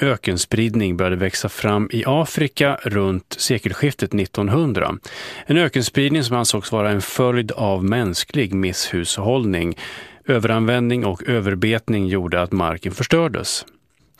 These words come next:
Men det var i mitten, slutet på nittonhundrasextiotalet som idén om ökenspridning på allvar började etablera sig som ett allvarligt hot mot mänskligheten i samband med svåra tork- och svältkatastrofer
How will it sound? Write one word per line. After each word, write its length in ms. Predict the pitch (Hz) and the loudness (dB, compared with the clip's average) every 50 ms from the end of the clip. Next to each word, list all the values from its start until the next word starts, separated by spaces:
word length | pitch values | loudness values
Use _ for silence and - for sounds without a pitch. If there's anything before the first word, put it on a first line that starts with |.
| - - - - - - | -20 -20 -20 -20 -16 -6
Men 380 | - - 143 156 170 180 180 170 - | 0 2 4 4 4 2 2 0 -2
det 120 | 143 147 | -2 0
var 240 | 143 175 185 196 185 | 0 2 2 2 0
i 340 | - - 151 143 143 139 - - | 0 -2 0 0 0 0 0 0
mitten, 680 | 123 120 127 117 - _ _ - - 139 143 143 - | 0 0 0 -2 -4 _ _ -2 0 0 0 2 0
slutet 380 | - - - 131 117 - 143 | 0 0 0 0 0 0 -4
på 120 | - - 113 | -2 0 0
nittonhundrasextiotalet 1500 | 113 147 156 - - 117 107 110 113 110 120 113 - 196 165 - - - - - - 196 220 226 185 117 98 - - - - - - | 0 0 0 -2 -2 -2 0 0 2 0 0 0 2 0 0 0 -2 -2 -2 0 2 2 2 2 2 0 0 -2 -6 -16 -20 -20 -12
som 280 | - - - 123 117 - | -6 -2 0 0 0 2
idén 480 | 123 123 107 104 117 117 120 120 117 113 | 0 0 0 2 2 2 2 0 0 0
om 200 | 117 110 110 120 | -2 -2 0 0
ökenspridning 680 | 120 110 - - 110 101 - - - 107 95 95 98 98 | 0 0 0 0 -2 -2 -2 -2 -2 -2 0 0 0 0
på 100 | - 123 | 0 0
allvar 760 | - 165 170 165 147 131 127 143 175 185 185 185 175 165 - - - - - - - | 0 2 2 2 2 0 0 2 2 2 2 2 0 -2 -4 -8 -16 -20 -20 -20 -16
började 380 | - 156 123 139 131 113 104 107 | -10 -4 0 0 2 2 2 0
etablera 440 | 107 - 127 120 120 101 92 92 90 | 0 0 0 0 2 2 2 0 0
sig 300 | - - 107 101 101 98 | 0 0 0 0 0 0
som 400 | - - 113 98 92 87 90 95 - | -2 -2 0 0 0 0 0 -2 -4
ett 340 | - - 104 95 87 - - - | -4 -2 -2 -2 -2 -4 -8 -4
allvarligt 580 | - 135 123 110 101 104 135 143 117 98 92 - | 0 0 0 0 0 0 0 2 2 0 -2 -4
hot 440 | - - - 160 127 90 - - - | -6 -2 -2 0 0 -2 -6 -6 -6
mot 300 | 90 92 90 - - - | -4 -4 -4 -4 -2 0
mänskligheten 840 | 101 127 151 135 - - - 110 107 135 160 - - 110 95 90 87 - - - - - - | 0 2 2 2 0 0 0 2 2 2 0 0 0 -2 -2 -2 -2 -4 -8 -12 -12 -10 -2
i 80 | - 165 | -2 2
samband 440 | - - 202 170 139 147 156 160 147 | 2 4 2 4 2 2 2 2 2
med 300 | 117 107 104 104 107 117 | 2 2 0 0 -2 -2
svåra 380 | - - 151 127 110 107 120 | 0 2 2 4 4 2 2
tork- 360 | - - 127 101 87 85 - | 0 0 0 0 0 0 -2
och 80 | 95 90 | -2 -2
svältkatastrofer 1120 | - 131 143 123 101 - - - 104 - 98 - - 135 143 147 135 - - 110 92 85 | 0 0 0 0 -2 -4 -2 -2 -2 0 -2 0 2 2 2 2 0 0 0 0 0 -2